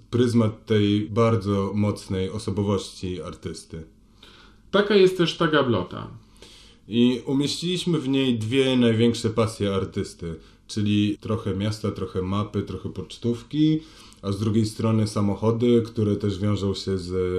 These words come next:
Speaker 1: przyjemnościami życia.
Speaker 2: Zatrzymajmy się teraz przy obrazie Basi Bindy.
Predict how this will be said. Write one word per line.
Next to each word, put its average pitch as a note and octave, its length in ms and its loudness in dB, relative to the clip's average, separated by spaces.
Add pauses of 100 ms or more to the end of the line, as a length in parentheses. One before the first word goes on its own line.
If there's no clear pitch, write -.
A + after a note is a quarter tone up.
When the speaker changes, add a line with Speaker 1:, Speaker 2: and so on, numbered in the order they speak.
(320)
Speaker 1:
przyjemnościami G2+ 880 0
życia. G2+ 460 0 (220)
Speaker 2:
Zatrzymajmy F3 640 2
się - 120 -4
teraz F#3 320 2
przy - 200 -2
obrazie C3+ 360 2
Basi A2+ 320 -2
Bindy. F#2+ 420 -8